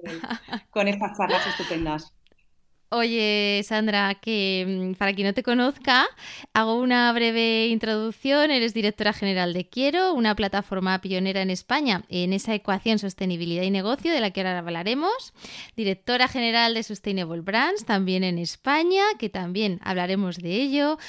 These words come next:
Speaker 2: Profesora asociada del Instituto de Empresa, speaker internacional en foros internacionales de E S G,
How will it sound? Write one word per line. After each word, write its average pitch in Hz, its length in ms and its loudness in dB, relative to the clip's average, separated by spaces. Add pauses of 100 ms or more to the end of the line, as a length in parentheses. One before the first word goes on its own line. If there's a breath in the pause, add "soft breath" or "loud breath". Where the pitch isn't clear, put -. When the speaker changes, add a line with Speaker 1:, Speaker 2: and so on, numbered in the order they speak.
(160 loud breath)
Speaker 2:
Profesora 202 480 -4
asociada 220 400 -2
del 185 100 0
Instituto 185 300 -6
de 170 60 -6
Empresa, 262 680 -2
speaker 202 460 -6
internacional 180 640 -6
en 170 160 -6
foros 190 300 -6
internacionales 175 720 -2
de 175 220 0
E 156 60 -2
S 156 160 -6
G, 339 340 4